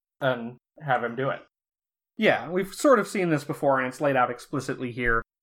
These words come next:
Speaker 2: Jesse doesn't like using the word because it's a deadly weapon, it's escalating the situation. He would rather solve things with his fists, and as well, over-relying on the word has gotten him in trouble in the past. Later that night, we find Jesse at Jody's bar.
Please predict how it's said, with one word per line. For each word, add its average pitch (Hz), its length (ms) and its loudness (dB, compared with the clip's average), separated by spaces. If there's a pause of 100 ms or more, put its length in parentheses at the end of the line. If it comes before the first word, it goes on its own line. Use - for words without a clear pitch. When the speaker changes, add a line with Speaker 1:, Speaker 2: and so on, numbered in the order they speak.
(100)
Speaker 2:
Jesse 139 360 0
doesn't 143 340 0
like 131 260 -4
using 123 260 -4
the 117 60 -6
word 120 260 2
because 117 220 -8
it's - 360 -12 (120)
a 165 60 2
deadly 127 360 2
weapon, 120 320 0
it's 110 160 -10
escalating 117 540 -2
the 110 60 -10
situation. 117 720 -8 (380)
He 135 60 -6
would 127 100 0
rather 143 360 6
solve 135 300 2
things 123 200 -4
with 123 100 -6
his 120 140 -6
fists, 131 300 0
and 143 140 4
as 143 160 0
well, 143 360 8 (400)
over-relying 135 680 6
on 120 80 -2
the 120 60 0
word 120 200 2
has 117 120 -6
gotten 120 320 2
him 117 400 -8
in 139 120 -4
trouble 123 340 2
in 107 100 -8
the 101 60 -12
past. - 420 -12 (760)
Later 156 200 2
that 139 160 6
night, 180 180 0
we 160 80 0
find 143 400 0
Jesse 147 340 2
at 135 120 -2
Jody's 135 340 0
bar. 147 460 4